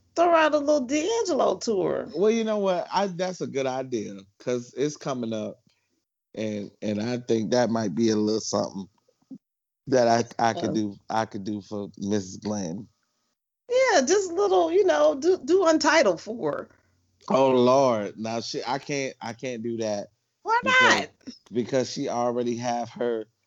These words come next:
Speaker 2: beliefs on the video, and
Speaker 1: I know.
Speaker 2: I,
Speaker 1: That's why I
Speaker 2: I,
Speaker 1: said <laughs> that
Speaker 2: I don't,
Speaker 1: one.
Speaker 2: I don't, I don't wanna mess that up for her.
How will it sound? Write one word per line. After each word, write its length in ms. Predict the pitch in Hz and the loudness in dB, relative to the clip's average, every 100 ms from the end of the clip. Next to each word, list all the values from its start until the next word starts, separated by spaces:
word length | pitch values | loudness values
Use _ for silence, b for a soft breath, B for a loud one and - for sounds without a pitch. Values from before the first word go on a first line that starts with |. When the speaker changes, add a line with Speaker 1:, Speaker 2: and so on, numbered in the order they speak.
| _ - | _ -8
Speaker 2:
beliefs 540 | 101 110 117 117 - - | -2 0 0 -2 -8 -6
on 200 | 107 98 | -4 -4
the 80 | |
video, 680 | 92 120 123 123 123 120 135 _ _ _ _ | 0 0 2 2 0 -2 -8 _ _ _ _
and 380 | 101 98 92 85 - - | -8 -6 -6 -10 -10 0
Speaker 1:
I 220 | 202 277 | 4 4
know. 120 | 349 | 6
Speaker 2:
I, 240 | 330 - - | 6 6 6
Speaker 1:
That's 240 | - - - | 2 2 2
why 180 | 240 262 | 4 4
I 40 | |
Speaker 2:
I, 20 | |
Speaker 1:
said 280 | 277 285 294 - | 4 4 4 -4
<laughs> 100 | - | 0
that 220 | 359 392 - | 4 4 6
Speaker 2:
I 140 | - | 4
don't, 100 | 285 | 6
Speaker 1:
one. 120 | 359 - | 2 2
Speaker 2:
I 160 | - 262 | -4 0
don't, 640 | 285 311 - 370 - 302 - | 2 0 0 -4 -2 -4 0
I 120 | 123 | 0
don't 140 | 135 | 0
wanna 180 | 131 123 | -2 -2
mess 320 | 120 135 135 - | -2 -6 -6 -8
that 200 | 123 127 | -6 -4
up 160 | 127 | -6
for 160 | 120 120 | -6 -8
her. 240 | 113 101 | -6 -8